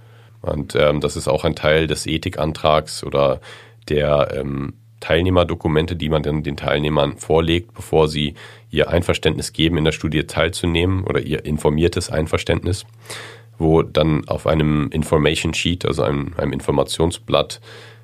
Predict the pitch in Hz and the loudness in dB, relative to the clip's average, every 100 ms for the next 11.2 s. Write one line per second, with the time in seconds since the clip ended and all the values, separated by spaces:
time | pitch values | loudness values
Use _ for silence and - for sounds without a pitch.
0 | - - 71 - 76 73 69 - - 69 | -10 -6 -4 0 4 4 2 -2 -10 -6
1 | 69 69 69 - - - 78 - 80 82 | -4 -4 -6 -8 -12 -8 -8 -2 0 0
2 | 85 - 85 78 - - 78 76 73 76 | -2 0 2 2 0 2 2 2 0 -2
3 | 73 78 90 - 80 73 76 78 76 - | -2 -2 -2 -2 -2 -2 0 2 2 2
4 | 80 80 76 80 - 80 76 73 - - | 2 2 2 -2 -4 -4 -2 -2 -2 -4
5 | - - 101 82 92 - - - - - | -2 0 0 0 -2 -4 -16 -20 -20 -20
6 | - - - - - - 156 78 - - | -20 -20 -20 -20 -6 0 2 2 -2 -6
7 | 78 101 - 82 73 - 82 73 73 - | -4 -6 -2 0 0 0 -2 2 2 0
8 | 76 76 73 73 - - - - - 87 | -6 -4 -2 -2 -8 -18 -20 -18 -4 -2
9 | - 73 - - - 73 73 71 - 69 | 2 0 0 -6 -2 2 2 2 0 0
10 | 73 69 - - 78 82 80 85 80 82 | 2 2 0 2 2 2 0 0 0 0
11 | - - | -4 -16